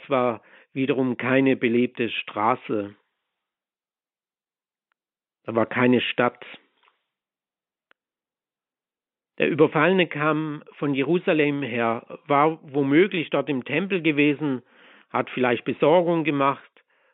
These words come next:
und war bepackt. Auf jeden Fall für Räuber in dieser unwirtlichen Gegend eine gefundene Beute, ein Überfall auf ihn, eine Kleinigkeit.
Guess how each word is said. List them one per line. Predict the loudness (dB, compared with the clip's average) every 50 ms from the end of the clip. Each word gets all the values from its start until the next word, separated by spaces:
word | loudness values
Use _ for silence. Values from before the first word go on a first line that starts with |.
| _ _
und | -10 -4 -2
war | 0 0 0
bepackt. | 0 -2 -6 -8 -8 -8 -8 -8 -8 -12 -20 -20 -20 _ _ _ _ _ _ _ _ _ _ _ _ _ _ _ _ _ _ _ _ _ _ _ _ _ _ _ _ _ _ _ _ _ _ _ _ _ _ _ _ _ _ _ _ _ _ _ _ _ -4
Auf | -4 -2 2
jeden | 2 2 2 2 0
Fall | -2 0 0 2 2 0 0
für | -2 0 0 2 2 2 2 0
Räuber | 0 -2 -2 0 0 2 2 2 2 0 0 0 -2 -4 -12 _ _ _
in | -12 -10
dieser | -8 -4 -4 -4 -2
unwirtlichen | -2 -2 -2 0 0 0 0 -2 -6 -8 -8 -6 -2
Gegend | 0 0 0 0 0 -2 -4 -4 -6 -10 -16 _ _ _ _ _ _ _ _ _ _ _ _ _ _ _
eine | -4 -2 0 0 0 0 0 0 0 0
gefundene | -2 -4 -8 -2 0 0 2 2 2 2 2 2 2
Beute, | 2 2 2 2 2 2 0 -2 -6 -6 -6 -6 -8 -12 -16 _ _ _ _ _ _ _ _ _ _ _ _ _ _ _ _ _ _ _ _ _
ein | 0 2 2
Überfall | 2 4 2 2 2 2 0 -2 -2 -2
auf | -2 -4 -4 -4 -8
ihn, | -6 -4 -4 -2
eine | -2 0 -2 -2
Kleinigkeit. | 0 0 2 2 2 2 0 -2 -4 -8 -14 -12 -10 -8 -8 -8 -10